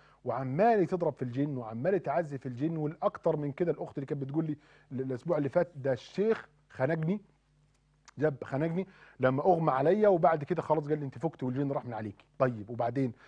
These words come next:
والتاني راح جاب شمعة ولعها تحت رجليها لما سلخ رجليها من تحت. طيب وبعدين؟ هو الجن ده يعني مثلًا؟ طيب، آه، وبع-، والتالت راح جاب، آه، إبرة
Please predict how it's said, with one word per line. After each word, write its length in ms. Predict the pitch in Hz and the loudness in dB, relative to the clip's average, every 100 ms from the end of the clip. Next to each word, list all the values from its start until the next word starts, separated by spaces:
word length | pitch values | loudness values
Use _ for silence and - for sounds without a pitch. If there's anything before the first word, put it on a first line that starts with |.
| - 185 | -8 -2
والتاني 540 | 208 - 202 196 175 | -2 4 6 6 4
راح 220 | 165 - | 2 2
جاب 460 | 139 170 147 139 135 | 2 2 2 -4 0
شمعة 400 | - 180 180 202 135 | 2 2 2 -2 2
ولعها 380 | 131 156 - | 4 4 2
تحت 280 | 139 156 - | -2 -6 -6
رجليها 260 | 127 160 160 | -2 2 2
لما 240 | 139 127 | 2 -2
سلخ 300 | 139 160 139 | -2 -2 -4
رجليها 180 | 131 147 | -4 -4
من 160 | 131 - | -4 -4
تحت. 300 | 120 - - _ _ _ | -6 -8 -20 _ _ _
طيب 140 | 131 135 | -2 2
وبعدين؟ 420 | 127 123 147 123 | 2 2 0 2
هو 160 | 147 | 4
الجن 260 | 139 170 175 | 4 2 4
ده 80 | 165 | 4
يعني 200 | 165 156 | 4 0
مثلًا؟ 320 | 170 196 208 - - _ | 0 0 -2 -6 -20 _
طيب، 220 | 131 117 - - | 0 0 -6 -8
آه، 120 | 143 - | -6 -4
وبع-، 280 | 139 175 175 | 4 6 6
والتالت 560 | 165 - 202 180 151 | 2 10 10 10 6
راح 160 | - 139 | 4 4
جاب، 300 | 165 160 147 | 2 2 2
آه، 480 | 147 147 151 147 175 | 0 0 -6 -4 2
إبرة 240 | 196 208 | 6 6